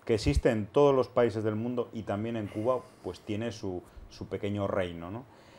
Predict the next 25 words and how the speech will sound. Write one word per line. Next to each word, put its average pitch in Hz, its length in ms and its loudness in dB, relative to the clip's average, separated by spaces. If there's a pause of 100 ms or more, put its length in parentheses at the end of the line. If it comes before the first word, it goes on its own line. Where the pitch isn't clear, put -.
(280)
Eh, 113 880 4
leemos 127 400 6
un, 123 720 0
un 123 120 2
artículo 120 440 4
interesante 120 800 2
sobre 113 320 0
el 110 80 4
asunto 139 600 2 (440)
y 107 720 0
cómo 123 280 6
los 123 160 6
servicios 107 400 0
jurídicos 117 460 2
del 110 140 2
cenesex 113 560 -2
defienden 107 600 0 (260)
a 92 140 -4
personas 107 720 -2 (280)
que - 60 2
han 113 160 0 (320)
podido 113 340 2
tener 113 240 2
determinados 107 540 2
problemas, 131 580 4